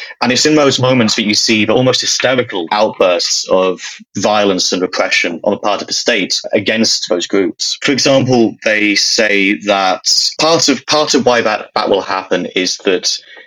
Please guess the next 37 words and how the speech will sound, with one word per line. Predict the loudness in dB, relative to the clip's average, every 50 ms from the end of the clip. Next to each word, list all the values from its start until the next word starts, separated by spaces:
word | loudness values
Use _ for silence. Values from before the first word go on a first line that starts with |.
| -20 _ _ _ -12
when | -4 0 2 2 4 4 4 4 4
these | 4 2 2 0
incidents | 0 0 -2 -2 -4 -4 -4 -4 -4 -4 -4 -2 -4 -4 -4 -4
emerge | -2 0 0 2 2 2 2 2 0 -2
or, | -4 -4 -4 -4
or | -4 -4
these | -6 -4
groups | 0 2 2 4 4 2 -2
emerge | 0 2 2 2 2 0 -2
and | -2 -2
make | -4 -4 -4
a | -10
claim | -8 -6 -6 -6 -6 -6 -8
or, | -12 -14 -14 -16 -16 -14
or | -14 -14 -12 -12 -12 -14 -16 -16 _ -6
demand | -4 -2 -2 -2 -2 -4 -8 _ _ _ _ -4
something | -2 -2 -2 0 -2 -2 -4 -4 -4
or | -4 -6 -6 -6 -8 -14 _ -20 -20 -20 -20 -20 -20 _ _
so | 0 2 2
on, | 2 0 -4 -8 -10 -10 -10 -6 0
that | 0 0 2 2 -2 -2 -2 0
there's | 0 2 2 2 2
always | 2 4 4 4 4 2 2 0
a |
sign | 0 0 2 2 2 2 2 0
to | 2 2 2
indicate | 2 2 0 -2 -2 -2 -2 -2 0 -2
that | 0 0
these | 0 0 0 0
struggles | 0 2 2 2 2 2 2 2
are | 0 2
the | 2 0 0
index | 0 0 0 0 0 0 -2 -4 -2 -2
of | -2 -2
another | 0 0 2 2 0 0
coexistent | 0 -2 -2 -2 -2 -2 -2 -2 -2 -2 -2 -4 -4 -6 -8 -8 -4
combat, | -2 -2 -2 -2 -4 -4 -8 -8 -12